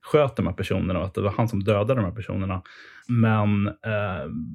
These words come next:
att han inte straffas för det beror dels på att det är lagligt att ha, eh, den typen av vapen han bar, eh, en, en A R fifteen, halvautomatiskt gevär, eh,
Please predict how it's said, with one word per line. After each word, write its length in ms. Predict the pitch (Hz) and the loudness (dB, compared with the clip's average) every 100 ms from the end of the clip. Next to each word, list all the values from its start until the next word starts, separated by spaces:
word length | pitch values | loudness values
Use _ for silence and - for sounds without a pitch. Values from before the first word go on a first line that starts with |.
| 85 - | -12 -6
att 160 | 107 | -4
han 260 | 113 107 - | 0 0 0
inte 420 | - 117 107 - | 2 4 4 -2
straffas 460 | - 139 123 - - | 0 0 2 -2 -2
för 100 | - | -2
det 200 | 69 69 | -2 -2
beror 540 | 107 104 98 95 - | 0 0 0 -4 -4
dels 300 | 113 127 120 | 2 2 2
på 140 | - 113 | 2 0
att 180 | 110 - - - | 0 -8 -20 -4
det 120 | 120 | 2
är 40 | 113 | 4
lagligt 580 | 113 104 104 120 - | 6 6 6 2 0
att 240 | - - - | -4 -6 -4
ha, 340 | - 95 92 - - - - - - - | 2 4 4 -2 -16 -20 -20 -20 -14 -8
eh, 360 | 87 87 80 | -4 -4 -4
den 280 | 82 107 104 | 0 2 2
typen 280 | - 104 104 | 2 0 0
av 280 | 98 95 - | -2 -4 -10
vapen 400 | 107 117 117 139 | 0 2 2 2
han 160 | 143 131 | 2 2
bar, 340 | 139 147 135 | 2 0 -4
eh, 200 | 104 101 | -4 -4
en, 220 | 107 110 104 | -2 -2 -2
en 220 | 113 110 | -2 -2
A 340 | - 107 104 | -2 -2 -2
R 260 | 104 104 104 - _ - | -2 -2 -2 -8 _ -2
fifteen, 480 | 113 - - 117 120 | -2 2 2 4 4
halvautomatiskt 1160 | 101 110 107 - 113 110 113 117 117 113 - | 4 2 2 2 2 4 4 4 0 -6 -2
gevär, 380 | 107 101 101 120 117 _ _ _ _ _ _ | -2 0 0 0 -4 _ _ _ _ _ _
eh, 140 | 104 | -4